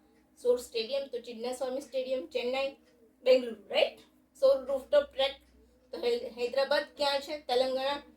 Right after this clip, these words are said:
સાયકલ ટ્રેક છે. અને સરહદી સોલર વિલેજ તો મસાલી ગામ,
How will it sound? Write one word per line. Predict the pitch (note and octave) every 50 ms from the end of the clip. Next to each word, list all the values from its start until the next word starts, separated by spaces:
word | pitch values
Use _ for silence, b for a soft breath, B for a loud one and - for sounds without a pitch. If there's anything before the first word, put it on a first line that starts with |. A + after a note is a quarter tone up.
| _ _ - - -
સાયકલ | C#4 B3+ B3 B3+ C4 C4
ટ્રેક | - B3+ B3+ B3+ -
છે. | - - C#4 C4 C#4 - _ _ _ _ _ _ _ _ _ _ _ _ -
અને | A3 A#3+
સરહદી | A#3+ B3+ A#3 A3+ A3+ B3 B3 B3 C#4 C4
સોલર | - B3+ A#3+ A#3+ B3+ B3 C4
વિલેજ | C4 C4 A#3+ G#3+ A3 -
તો | - B3+ B3
મસાલી | A#3+ A3+ - B3+ C4+ C#4
ગામ, | - C#4 D4+